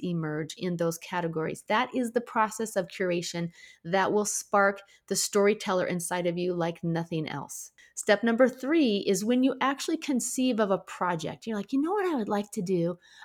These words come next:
I would really like to make a book for my husband. We're coming up on our twentieth anniversary," or whatever it is. As soon as you conceive of that idea, don't let your brain get overwhelmed. Instead, set up an album in your photos, right?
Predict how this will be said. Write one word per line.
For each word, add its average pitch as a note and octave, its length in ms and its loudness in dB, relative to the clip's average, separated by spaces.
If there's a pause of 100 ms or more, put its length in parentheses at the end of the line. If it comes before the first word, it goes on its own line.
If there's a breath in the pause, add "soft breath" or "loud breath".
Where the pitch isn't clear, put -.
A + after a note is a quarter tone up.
(140 loud breath)
I E4+ 80 2
would D#4 160 6
really A#3+ 320 4
like F#3+ 280 -2
to G3 140 -4
make E3+ 440 0
a F#3+ 40 -4
book E3+ 320 -2
for F3 140 -4
my E3 160 0
husband. E3+ 540 -4
We're A#3+ 100 2
coming A#3+ 380 -2
up G3+ 180 -2
on F#3+ 140 -2
our F#3 120 0
twentieth F3 460 -4
anniversary," D3+ 680 -6
or D#3 80 -8
whatever E3+ 420 0
it D#3+ 100 -2
is. D#3+ 240 -6 (380 loud breath)
As G3+ 180 -2
soon E4 220 2
as F4+ 120 8
you E4+ 100 6
conceive C#4 600 2
of G#3+ 180 2
that G3 240 2
idea, F3+ 640 0 (480)
don't A#3 220 8
let E4 140 4
your D#4 120 4
brain C4 240 2
get A#3 120 4
overwhelmed. A3 580 4
Instead, G3+ 640 2
set - 340 -4
up G3 140 -4
an B3 240 0
album B3+ 600 4
in F#3+ 180 0
your G#3+ 120 0
photos, G#3+ 560 2
right? F3+ 320 0